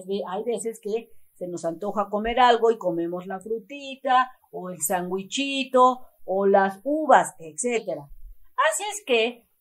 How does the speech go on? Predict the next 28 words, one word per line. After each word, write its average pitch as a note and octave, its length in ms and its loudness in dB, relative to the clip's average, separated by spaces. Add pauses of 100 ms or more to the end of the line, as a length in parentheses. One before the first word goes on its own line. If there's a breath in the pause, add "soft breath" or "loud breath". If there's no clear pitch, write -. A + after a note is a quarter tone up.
(140)
en E3+ 220 -14
este F#3 420 2
caso, C4 460 8
cuando D#3+ 420 -4
te D#3+ 380 -12
comes A3 480 -2
un F#3 160 -10
refrigerio, A#3 880 2 (180)
aquí E4+ 220 -12
te E4+ 140 4
recomiendan C#4+ 880 0
que G3 180 -8
debes F#3+ 340 -10
de A#3 140 -10
comer G#3+ 460 -2
frutas G3+ 580 0 (1120)
como A#3+ 680 6 (300)
este G3+ 400 -6
tipo G3 300 -6
de A#3 100 0
frutas B3+ 640 0
o F3 160 -6
la D#3 180 -14
fruta G3 300 -12
de D#3+ 140 -12
temporada, A#3 840 2 (360)
jugos F#3 580 -2
naturales B3 1300 6